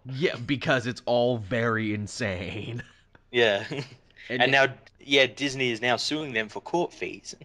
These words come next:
Speaker 2: <laughs>
Speaker 1: Yeah, and now the Mouse House is firing back for being like, "Hey, why did you get us involved in all these frivolous lawsuits, you dicks?"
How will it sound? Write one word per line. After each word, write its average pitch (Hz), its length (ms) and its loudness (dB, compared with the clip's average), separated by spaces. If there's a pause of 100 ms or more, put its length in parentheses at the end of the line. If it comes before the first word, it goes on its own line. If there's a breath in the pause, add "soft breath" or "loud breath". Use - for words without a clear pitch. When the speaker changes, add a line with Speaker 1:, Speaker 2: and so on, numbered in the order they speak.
(100)
Speaker 2:
<laughs> - 200 -20
Speaker 1:
Yeah, 135 240 0
and 117 160 0
now 120 240 2
the 113 140 -2
Mouse 110 260 0
House 110 260 -2
is 107 120 -8
firing 107 500 0
back 104 280 -2
for 110 100 -10
being 101 240 -10
like, 98 180 -6
"Hey, 117 220 -6
why 110 220 0
did 131 120 -4
you 123 80 -6
get 110 160 -6
us 107 140 -8
involved 107 360 -6
in 98 60 -12
all 101 140 -10
these 95 240 -10
frivolous 101 500 -6
lawsuits, 95 600 -4
you 90 140 -12
dicks?" 82 520 -12